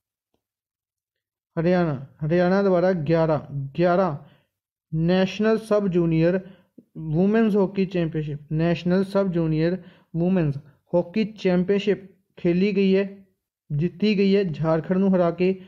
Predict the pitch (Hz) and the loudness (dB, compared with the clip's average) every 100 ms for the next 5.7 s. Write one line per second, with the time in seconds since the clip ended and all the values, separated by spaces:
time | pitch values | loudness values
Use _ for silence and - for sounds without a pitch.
0 | _ _ 196 196 220 214 202 208 196 202 | _ _ -8 -2 0 2 2 0 0 -4
1 | 202 196 196 196 220 - 180 175 180 180 | -4 0 0 -2 -4 -2 -2 2 0 2
2 | 220 - 175 170 202 202 202 160 175 - | 0 0 -2 -2 -2 -2 0 2 0 -2
3 | - _ _ - 180 180 214 208 208 165 | -16 _ _ -2 -2 0 -2 0 -2 0
4 | 160 175 196 - _ - 170 151 170 156 | 2 0 -4 -12 _ -4 -2 0 2 0
5 | 147 143 127 - _ - | -2 -6 -6 -10 _ -20